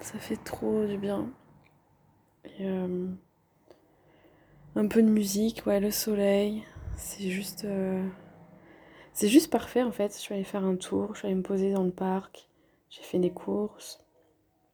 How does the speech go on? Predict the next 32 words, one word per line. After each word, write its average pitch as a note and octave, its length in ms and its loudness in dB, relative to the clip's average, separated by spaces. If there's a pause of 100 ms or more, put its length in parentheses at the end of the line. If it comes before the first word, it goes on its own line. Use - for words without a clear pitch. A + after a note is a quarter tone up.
(680)
Et, E3+ 160 2
euh, E3+ 300 2 (120)
et F3+ 100 -10
c'est, - 180 -10
c'est - 220 -4
incroyable F#3+ 400 2
parce F3+ 160 -6
que F#3+ 100 -6
j'ai F3+ 60 0
l'impression F3+ 240 0
de F#3+ 80 -4
connaître F#3+ 320 -4
la F#3+ 60 0
ville G#3 200 0
alors F3 180 2
que - 140 -8
j'y F3 220 -4
suis - 180 -8
venue F3+ 260 0
deux F#3+ 160 -2
jours. G3 300 -4 (1700)
Il G3 60 -4
y F#3 80 0
a F3+ 100 0
quoi ? F#3+ 260 -8
Il F#3 60 -2
y F#3 60 0
a F#3 60 0
deux F#3+ 180 -2
mois ? A#3+ 280 0 (2000)
Et, F#3 240 4
euh, F#3 420 4